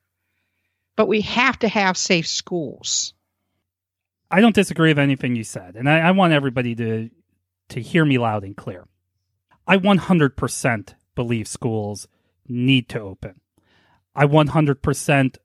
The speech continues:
Speaker 2: want to go ride that new Orion roller coaster over at Kings Island. I one hundred percent want to go to Great American Ballpark and watch the Reds play. I want to one hundred percent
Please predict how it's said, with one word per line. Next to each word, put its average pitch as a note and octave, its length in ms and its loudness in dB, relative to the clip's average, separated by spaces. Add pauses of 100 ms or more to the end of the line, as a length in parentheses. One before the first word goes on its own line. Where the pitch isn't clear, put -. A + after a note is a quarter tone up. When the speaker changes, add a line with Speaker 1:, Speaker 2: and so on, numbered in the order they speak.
(160)
Speaker 2:
want D3 520 2
to C#3 100 -6
go C3 160 4
ride B2 360 2
that C3 160 0
new B2 180 0
Orion A#2 500 -2
roller A2+ 260 -4
coaster A2 640 -8
over A2+ 320 -4
at A2 400 -6
Kings A#2+ 280 -2
Island. F#2+ 360 -10 (420)
I C#3+ 120 4
one D3+ 220 4
hundred D3 360 2
percent C#3 440 0
want C3 160 2
to B2+ 40 0
go B2 140 2
to A#2+ 60 -2
Great B2 240 -2
American A#2+ 400 -2
Ballpark A2+ 520 -4
and A2 120 -4
watch A2 220 -10
the A#2+ 60 -4
Reds G#2+ 280 -10
play. F#2+ 280 -18 (1160)
I C#3+ 100 4
want C#3+ 300 4
to C#3 180 0
one B2 300 -2
hundred D#3+ 260 0
percent C#3+ 640 -2